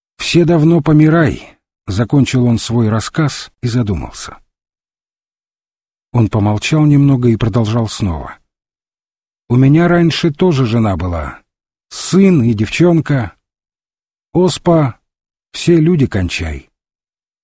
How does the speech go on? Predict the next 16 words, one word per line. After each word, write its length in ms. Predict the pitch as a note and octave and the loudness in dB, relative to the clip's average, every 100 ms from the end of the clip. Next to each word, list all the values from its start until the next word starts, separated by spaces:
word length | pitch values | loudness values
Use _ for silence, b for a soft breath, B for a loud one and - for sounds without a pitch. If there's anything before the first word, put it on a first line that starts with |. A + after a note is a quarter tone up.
| _ | _
Теперь 360 | - A2 D#3+ D#3+ | -4 -2 0 2
моя 520 | D3 C#3 D3 C3 - _ _ _ _ _ _ _ | 2 2 0 -2 -6 _ _ _ _ _ _ _
один 420 | - A2 G#2 D#3+ D#2 | -4 -2 0 0 -2
остался». 680 | - - A#1 - - - _ _ _ _ _ _ _ _ _ - | -6 -10 -10 -10 -14 -18 _ _ _ _ _ _ _ _ _ -4
Лицо 280 | A2+ - D#3+ | -2 0 2
его 180 | D3+ C#3 | 2 0
стало 340 | - C#3+ A#2+ | 0 0 0
грустным 640 | F2 F#2+ E3 D3 - C#3 | -2 -2 -2 -2 0 0
от 160 | B2+ - | 0 0
переживаемых 760 | A#2+ A2 G2 G#2 C3 A#2+ G#2+ | -2 0 -2 -2 0 -2 -2
воспоминаний. 880 | G#2+ - - G2 F2+ C#2+ A1 - - _ _ _ _ _ _ _ _ _ - | -6 -8 -6 -4 -4 -6 -8 -12 -18 _ _ _ _ _ _ _ _ _ -10
Я 220 | F2+ C3 | -2 -2
пробовал 600 | - B2 D3+ C#3+ C3 B2 | 0 0 2 2 2 2
было 240 | G2 C3+ C#3+ | 2 2 2
его 320 | C3 C3+ C3+ | 2 2 2
утешить, 640 | A2+ - F#3 - G#2 - | 0 0 0 2 -2 -6